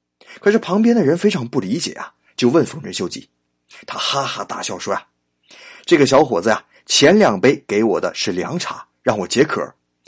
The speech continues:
第三杯才给我热茶，我才能好好的品茶。有这等玲珑心的人，那是不可多得的人才啊。”果然，这个小和尚后来成为了丰臣秀吉身边的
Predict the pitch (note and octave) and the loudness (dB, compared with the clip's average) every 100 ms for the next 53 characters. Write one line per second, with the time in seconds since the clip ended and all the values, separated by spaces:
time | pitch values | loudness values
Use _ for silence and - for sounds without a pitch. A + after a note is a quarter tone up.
0 | - _ A3 D#3+ F#3 A3 F#3+ A2+ - G#2 | -20 _ 0 2 2 2 2 0 -2 -6
1 | A2 - G#2 G#3 D#3 - - _ _ _ | -6 -6 -4 -2 -2 -6 -16 _ _ _
2 | A2+ A2+ D3+ F3+ - - - D#3+ E3 - | -2 0 -2 -4 -6 -10 -8 -4 -4 -6
3 | - - - - - _ _ _ _ _ | -14 -14 -16 -18 -20 _ _ _ _ _
4 | - - - E3+ F#3 B3+ A3 A2+ G#2+ C#3+ | -20 -20 4 6 8 4 2 0 2 2
5 | D#3 F3 - F#3+ D3 E2+ F#2 - _ - | 0 -2 0 0 0 -4 -8 -14 _ -8
6 | A2 - - - C3+ B2 - E3 F3 G2 | -8 -8 -6 -4 -4 -6 0 6 6 4
7 | F#2+ F2 F2 A#2 - - - _ _ _ | -4 -4 -6 -6 -8 -12 -14 _ _ _
8 | _ _ _ _ _ _ - A#2 A#2 D3+ | _ _ _ _ _ _ -2 2 4 2
9 | - _ _ - D3 A2+ G2+ F2+ - F#2+ | -4 _ _ -4 -2 0 0 0 -2 -2
10 | A2+ - _ - A#2 F#2 G2 - _ - | -2 -4 _ 0 0 2 -4 -8 _ -10
11 | G2+ G2+ F#2 F2 B2 B2+ A2+ A#2 C#3 F2+ | -4 -2 -2 -4 -6 -6 -6 -4 -4 -6
12 | G2+ - _ - G2 G2+ G2+ G#2 | -10 -12 _ -8 -8 -6 -8 -10